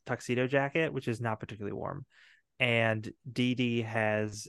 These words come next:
a leather jacket, but it's, like, full of holes because it's super distressed, because that's cool.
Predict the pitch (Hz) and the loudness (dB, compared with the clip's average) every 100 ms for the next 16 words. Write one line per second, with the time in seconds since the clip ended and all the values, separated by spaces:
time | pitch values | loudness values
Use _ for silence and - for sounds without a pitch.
0 | - 113 107 104 104 107 117 151 220 320 | -10 -6 -4 -4 -4 -4 0 2 4 2
1 | 311 339 370 370 - 403 - 151 139 160 | 0 2 4 2 2 4 4 2 2 4
2 | 160 - 170 160 - 185 180 - - 143 | 4 4 4 4 2 4 4 4 4 6
3 | 160 175 180 160 139 127 123 - 151 127 | 6 4 0 -4 -2 -2 -2 -2 0 0
4 | 117 - - 113 - - - 117 110 120 | -2 -2 4 4 2 -8 -6 -4 2 2
5 | 113 - - - 110 110 - - | 2 -4 -8 -2 0 0 -4 -10